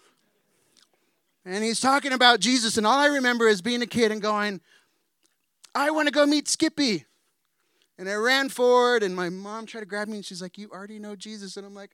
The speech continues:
"I don't care. I gotta be with Skippy." And I came forward, and I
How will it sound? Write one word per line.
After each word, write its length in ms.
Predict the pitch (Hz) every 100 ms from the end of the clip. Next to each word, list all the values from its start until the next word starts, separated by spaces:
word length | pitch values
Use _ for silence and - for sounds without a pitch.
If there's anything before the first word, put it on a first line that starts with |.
| -
"I 140 | 277
don't 260 | 277 277 262
care. 600 | - 269 269 247 226 220 _ _ _ _
I 160 | 196 226
gotta 240 | 233 220
be 140 | 214 220
with 120 | 196
Skippy." 520 | - 196 - 123 _ _ _ _ _ _ _ _ _ _ _ _ _ _ _ _
And 100 | 196
I 60 | 196
came 340 | - 247 240
forward, 480 | - 240 240 240 233
and 160 | 220 196
I 140 | 190